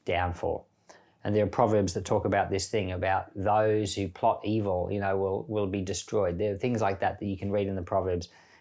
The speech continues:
Well, that's what's happened to Haman. And some people think they get away with evil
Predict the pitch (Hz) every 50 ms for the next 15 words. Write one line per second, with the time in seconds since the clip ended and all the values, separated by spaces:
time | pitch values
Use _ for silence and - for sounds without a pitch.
0 | _ _ _ 87 87 90 101 107 110 110 - 110 101 - 104 98 90 101 92 87
1 | 80 90 87 87 85 82 82 82 - - - - - - - - - _ _ _
2 | _ - - - 165 165 160 170 147 135 123 - 147 139 131 131 120 117 139 123
3 | 120 110 113 117 127 127 113 104 98 95 95 95 95 90 -